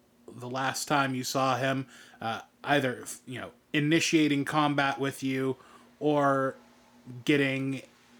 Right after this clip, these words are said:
in the way of the Canceler's, uh, nonsense at the park. But he just kind of sat back and watched. So it seems like either he's having some sort of ki-, some sort of change of heart,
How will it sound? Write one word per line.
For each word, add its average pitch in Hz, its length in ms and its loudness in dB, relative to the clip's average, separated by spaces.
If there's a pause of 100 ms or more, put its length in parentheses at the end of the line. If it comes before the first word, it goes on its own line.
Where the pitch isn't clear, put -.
(240)
in 156 160 2
the 139 80 2
way 131 200 2
of 131 160 2
the 117 60 -8
Canceler's, 127 1120 -2
uh, 117 280 -2 (880)
nonsense 123 800 -2
at 113 100 -12
the 117 80 -8
park. 127 480 0 (260)
But 151 300 2
he 196 180 -4
just 185 280 0
kind 196 240 0
of 185 240 0
sat - 420 0
back 165 260 0
and 131 120 0
watched. - 500 -2
So 131 100 -4
it 123 120 -6
seems 202 340 0
like 160 320 4 (180)
either 165 280 2
he's 190 200 0
having 156 440 2 (460)
some 185 380 0
sort 180 280 4
of 156 120 0
ki-, - 420 -6
some 160 200 -2
sort 165 220 0
of 139 100 -2
change 147 320 0
of 113 100 -8
heart, 175 540 2